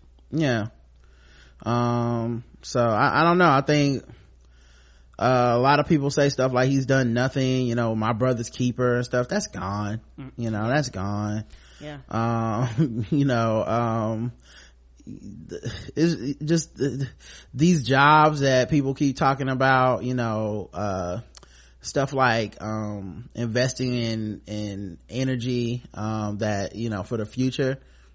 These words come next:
Speaker 1: Nah, they, they wanna bring back mining jobs, miners.
Speaker 2: What?
Speaker 1: They wanna dig coal. You know, this is, this is the platform these motherfuckers <laughs> ran on. Like, people think, think it was just a simple game of, like, "I'll just push for my shit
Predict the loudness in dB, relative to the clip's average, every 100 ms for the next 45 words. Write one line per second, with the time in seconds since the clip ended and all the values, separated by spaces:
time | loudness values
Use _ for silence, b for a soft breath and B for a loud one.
0 | b -4 2 2 2 0 0 0 0 2
1 | 2 2 4 4 4 2 2 2 0 -2
2 | -2 -4 -8 -14 -10 -4 0 0 -2 -8
3 | -18 -20 -20 b b b b -8 2 4
4 | 4 4 4 2 2 -2 2 2 2 -2
5 | -14 -14 -4 0 0 0 0 0 -4 -10
6 | B B B 0 0 2 0 2 4 4
7 | 0 -2 -2 -2 0 -2 0 0 0 -2
8 | 2 2 2 0 0 0 2 0 -4 b
9 | b b b b 0 2 2 2 2 2
10 | 0 -2 0 2 2 2 2 0 0 0
11 | 0 0 2 2 4 4 4 4 2 2
12 | 2 2 2 2 4 2 -2 0 0 -2
13 | -2 2 2 2 0 -2 -2